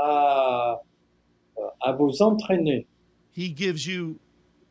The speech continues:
Speaker 2: assignments and responsibilities.
Speaker 1: Il vous donne des missions et des responsabilités.
Speaker 2: And if you're faithful, he gives you more.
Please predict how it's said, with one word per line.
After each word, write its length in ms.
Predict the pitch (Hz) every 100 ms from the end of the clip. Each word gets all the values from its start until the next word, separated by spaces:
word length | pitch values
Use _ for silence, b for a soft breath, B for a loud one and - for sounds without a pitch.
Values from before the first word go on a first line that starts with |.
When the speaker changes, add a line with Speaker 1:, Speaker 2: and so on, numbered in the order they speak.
| _ -
Speaker 2:
assignments 920 | 165 - 220 208 220 165 120 95 -
and 140 | 135
responsibilities. 1600 | 127 131 - 151 151 - 147 165 180 151 - 101 87 - - - _ _ _ _ _ _ _ _ _
Speaker 1:
Il 160 | 127 143
vous 140 | 156
donne 340 | 160 175 175 156
des 200 | 147 139 135
missions 720 | 165 165 - - 202 254 247
et 80 | 180
des 160 | 139
responsabilités. 1200 | 127 147 - 147 - 131 127 135 135 - 202 247 - _ _ _ _ _ _ -
Speaker 2:
And 500 | 147 160 151 139 139 _ _ _ _ _ _ _ -
if 200 | 123 -
you're 160 | 160
faithful, 640 | 156 - 170 165 - 208 202
he 180 | 185 160
gives 300 | 185 165 151
you 120 | 196
more. 540 | 196 220 254 185 87